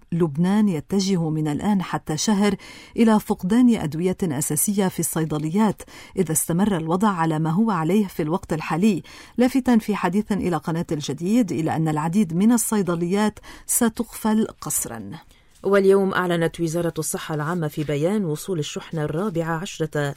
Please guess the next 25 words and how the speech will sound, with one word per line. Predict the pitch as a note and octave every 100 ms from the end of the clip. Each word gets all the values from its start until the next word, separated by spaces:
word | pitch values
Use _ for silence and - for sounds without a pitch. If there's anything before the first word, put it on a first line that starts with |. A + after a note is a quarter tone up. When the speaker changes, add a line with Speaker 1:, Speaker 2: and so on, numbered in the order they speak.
| -
Speaker 2:
من | E3+ D3+
لقاح | C#3+ - F#3+ F#3+ E3
فايزر، | D#3 B3 A#3 D3 D3 - - - _
وتحتوي | - C#3 G3+ - D3+ E3+
على | G3+ C#3
ستة | - -
وأربعين | C#3+ D3 D3 D#3
ألف | F#3+ -
وثمانمائة | C#3+ D3 D3+ F3+
جرعة، | C#3+ C#3 G3+ E3+ C#3+ - - -
وبذلك | - D#3 F3+ D#3 D#3
يكون | D3 D3 E3+
لبنان | D3 C#3 E3
تسلم | D#3+ D3+ F3 D3
حتى | C#3+ E3 -
الآن | C3+ F3 G#3+ G#3+ - _
خمسمائة | - F3 - A3 A3
وخمسة | F#3+ G#3+ G#3+ F#3+
وأربعين | E3 D#3 F3 F3
ألف | F#3+ F#3+
ومائتين | E3 D#3+ F#3+ F3+
وعشرين | D#3 - G3 F#3+ D#3
لقاحا | D3+ - F#3 - E3+
من | D#3+ B3
فايزر. | A#3+ C#3 B2+ C3 C#3